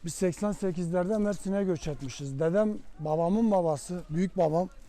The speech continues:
daha öncesi gitmiş Mersin'e, tamam mı? Ondan öncesine yani seksen sekizden öncesinde dedemgil burada Kahta'nın ilk somun ekmeğini üreten adam benim dedem. Şimdi o fırına gidiyoruz arkadaşlar. Sizin için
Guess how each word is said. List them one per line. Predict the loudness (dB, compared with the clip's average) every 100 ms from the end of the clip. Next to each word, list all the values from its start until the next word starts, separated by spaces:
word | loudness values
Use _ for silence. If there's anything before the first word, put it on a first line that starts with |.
| -16 -18 -20 -20 -20 -20 -20 -16 -16 0
daha | 4 6
öncesi | 6 4 0 -2
gitmiş | -4 -6 -8 -6
Mersin'e, | -6 -6 -8 -8
tamam | -2 2 2 2
mı? | -2 -10 -20 -20 -18 -16 -16 -2
Ondan | 2 4 4 4
öncesine | 4 2 2 0
yani | 0 0
seksen | 0 0 0 0
sekizden | 0 0 2 2 4
öncesinde | 4 4 2 0 2 2
dedemgil | 2 4 2 2
burada | 0 2 0 0 -10 -14 -18 -20 -20 -2 0
Kahta'nın | 2 2 0 2 0
ilk | 0
somun | 0 2 2
ekmeğini | 2 0 0 2
üreten | 0 0 -2 -4
adam | -4 -4 -4
benim | -4 -4
dedem. | -4 -4 -8 -10 -16 -14 -14 -14 -16 -18 -18 -16 -16 -8
Şimdi | -2 2
o | 2
fırına | 2 2 2 2
gidiyoruz | 0 -2 -2
arkadaşlar. | -4 -2 -2 -4 -4 -10 -12 -14
Sizin | -8 -4 -2
için | -2 -2 -6